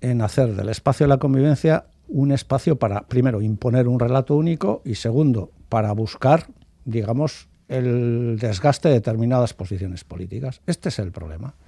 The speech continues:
¿Cuál es el problema del cartel? El problema del cartel es que aparecen dos violencias. Ese es el problema. ¿Y eso qué supone? Que no hay relato único. Y entonces no lo pueden soportar, porque prefieren edificar el relato sobre una mentira.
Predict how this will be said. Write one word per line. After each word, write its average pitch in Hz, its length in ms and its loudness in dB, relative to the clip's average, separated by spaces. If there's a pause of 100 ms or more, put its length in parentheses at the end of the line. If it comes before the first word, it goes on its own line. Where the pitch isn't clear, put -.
(720)
¿Cuál 254 140 4
es 208 100 6
el 180 80 6
problema 135 380 2
del 113 120 0
cartel? - 500 -8
El 113 80 -6
problema 120 240 0
del 143 100 0
cartel 160 300 0
es 165 120 -2
que 185 60 -2
aparecen 147 380 -2
dos 160 160 -4
violencias. 135 580 -6 (500)
Ese - 220 -8
es 135 80 -8
el 160 100 -2
problema. 104 460 -6 (320)
¿Y 202 180 0
eso 254 220 2
qué 254 100 2
supone? 131 480 2 (360)
Que 131 100 -2
no 160 80 0
hay 190 60 2
relato 139 340 0
único. 175 340 -4 (960)
Y 131 80 2
entonces 226 320 2
no 220 80 4
lo 196 120 4
pueden 190 160 4
soportar, 127 460 -2 (440)
porque - 260 -6
prefieren 165 380 0
edificar 165 640 4
el 107 160 -4
relato 135 380 -2
sobre 127 200 -2
una 127 120 -2
mentira. 92 440 -8